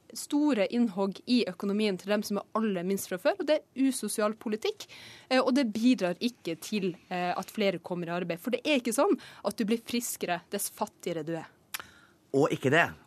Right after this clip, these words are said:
Speaker 2: Eh, Stefan Heggelund, du sitter i arbeids- og sosialkomiteen for Høyre. Eh,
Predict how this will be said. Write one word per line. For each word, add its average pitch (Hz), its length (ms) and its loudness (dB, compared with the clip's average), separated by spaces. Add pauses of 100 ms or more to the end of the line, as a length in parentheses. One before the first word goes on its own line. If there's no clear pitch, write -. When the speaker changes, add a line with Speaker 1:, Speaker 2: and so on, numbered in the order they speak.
(400)
Speaker 2:
Eh, 170 500 6
Stefan 190 440 4
Heggelund, 160 440 4
du 185 140 6
sitter 190 300 2
i 202 140 6
arbeids- 135 220 2
og 165 80 0
sosialkomiteen 143 760 0
for 165 120 0
Høyre. 127 400 4 (500)
Eh, 196 420 4